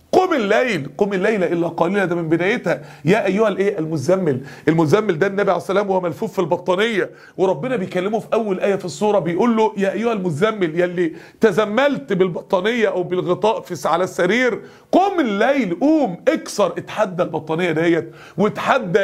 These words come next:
البرد، واتحدى الجو، واتحدى الظروف،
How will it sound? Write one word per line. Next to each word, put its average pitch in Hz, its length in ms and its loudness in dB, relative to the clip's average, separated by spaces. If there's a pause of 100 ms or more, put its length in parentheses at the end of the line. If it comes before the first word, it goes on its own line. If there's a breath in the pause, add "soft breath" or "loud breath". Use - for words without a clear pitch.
البرد، 175 500 0
واتحدى 185 580 0
الجو، 202 600 0
واتحدى 202 460 0
الظروف، 220 500 -2